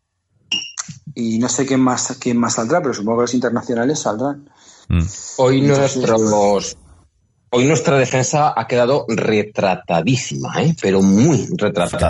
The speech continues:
Speaker 2: Ha sido
Speaker 3: ¿eh?
Speaker 2: la
Speaker 3: Salvo
Speaker 2: peor línea
Speaker 3: Filipe
Speaker 2: hoy.
Speaker 3: Godín, Godín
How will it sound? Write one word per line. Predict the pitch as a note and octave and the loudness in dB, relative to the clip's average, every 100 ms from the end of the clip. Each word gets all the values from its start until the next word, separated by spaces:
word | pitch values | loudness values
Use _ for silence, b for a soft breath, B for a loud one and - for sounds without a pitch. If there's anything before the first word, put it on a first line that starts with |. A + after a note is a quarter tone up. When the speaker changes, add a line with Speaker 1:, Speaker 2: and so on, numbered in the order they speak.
| D2+ | 2
Speaker 2:
Ha | |
sido | G2+ F#2+ F2+ | 2 2 2
Speaker 3:
¿eh? | |
Speaker 2:
la | E2 | 2
Speaker 3:
Salvo | D#2+ E2 | 2 2
Speaker 2:
peor | F2 B2+ | 2 2
línea | - A#2+ | 2 2
Speaker 3:
Filipe | A2+ - | 0 -4
Speaker 2:
hoy. | - _ _ _ _ _ _ _ _ _ _ - | -12 _ _ _ _ _ _ _ _ _ _ -4
Speaker 3:
Godín, | A#2 C3+ D3 F3+ A3 - - _ _ _ _ _ - | 0 2 4 2 2 -4 -20 _ _ _ _ _ -6
Godín | A#2+ B2 B2 C#3 D3+ - | 0 2 2 0 -2 -6